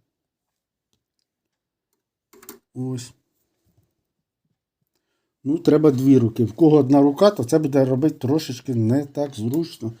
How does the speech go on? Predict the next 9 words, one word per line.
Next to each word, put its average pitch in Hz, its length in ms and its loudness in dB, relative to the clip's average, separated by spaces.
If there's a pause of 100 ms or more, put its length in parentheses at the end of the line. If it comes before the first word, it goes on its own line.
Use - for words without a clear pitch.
(180)
як 139 220 -4
і 139 40 -4
з 127 80 -6
двома 123 360 -2
руками. 95 420 -16 (1300)
Потім 139 300 0
нам 139 240 4
обов'язково 127 720 -2
треба 107 520 -4